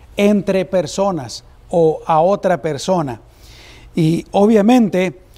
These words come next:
eh, también se permitía, pues, hacer este tipo de juramentos, pero, y aún en el nombre de Dios, pero también tenían que cumplirse. ¿Por qué?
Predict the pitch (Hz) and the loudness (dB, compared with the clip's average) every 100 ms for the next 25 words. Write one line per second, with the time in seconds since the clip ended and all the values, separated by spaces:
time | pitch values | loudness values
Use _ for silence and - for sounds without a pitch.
0 | - - 180 165 156 - - - 170 165 | -18 -6 -2 -2 -4 -10 -12 -2 0 2
1 | 196 214 226 - 175 170 170 165 175 262 | 2 2 0 -2 -6 -4 -4 -4 -2 2
2 | 269 220 185 190 - - 165 - 180 180 | 2 2 -2 -6 -6 -6 -6 -4 -2 -4
3 | 143 170 - 180 175 160 131 151 180 214 | -6 -6 -2 -2 0 -2 -2 -2 -2 0
4 | 262 208 139 117 - - - - - - | 0 -2 -6 -12 -16 -20 -20 -20 -20 -8
5 | - 233 269 196 202 208 - - _ - | 2 4 6 4 2 0 -10 -20 _ -20
6 | - - - - - - - 208 190 165 | -20 -20 -20 -20 -20 -20 -2 2 4 6
7 | 208 262 240 185 151 208 233 214 170 160 | 6 4 2 0 0 0 0 0 -2 -2
8 | 180 254 233 - - _ - _ - - | -2 0 0 -2 -14 _ -20 _ -20 -14
9 | - 240 247 170 170 160 147 143 175 185 | -2 2 2 0 -2 -6 -6 -2 0 0
10 | 196 202 - 160 143 175 170 156 139 - | 0 -6 -10 -10 -4 0 0 -2 -6 -6
11 | 156 - 139 120 151 143 120 135 - 240 | -6 -6 -12 -8 -6 -4 -6 -10 -2 0
12 | 196 262 254 127 | 2 2 2 0